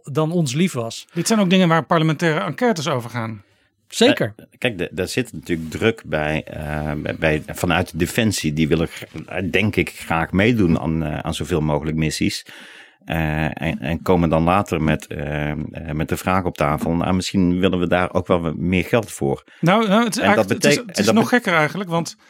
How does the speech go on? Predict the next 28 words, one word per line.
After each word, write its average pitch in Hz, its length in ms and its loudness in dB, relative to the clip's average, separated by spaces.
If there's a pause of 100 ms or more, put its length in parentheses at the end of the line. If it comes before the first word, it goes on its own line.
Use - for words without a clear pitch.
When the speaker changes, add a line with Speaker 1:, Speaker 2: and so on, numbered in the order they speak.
(420)
Speaker 2:
vaak - 360 0
wordt 180 220 -2
vanuit 175 280 -2
Buitenlandse 143 580 0
Zaken 190 400 2
de 165 100 -2
druk 165 220 2
Speaker 3:
Oh. 208 60 6
Speaker 2:
opgevoerd 160 480 -2
om 175 140 -6
aan 151 160 0
missies 160 280 0
mee 139 320 2
te 196 100 -6
doen. 247 360 2 (540)
En 165 220 0
wordt 165 240 0
er, 160 240 0
eh, 190 200 -6 (120)
tegengas 190 520 2
gegeven 151 560 0
op 165 200 -4
Defensie, 196 400 0
omdat 151 220 0
die 156 220 0
weten 156 360 2
dat 131 140 0
het - 180 -12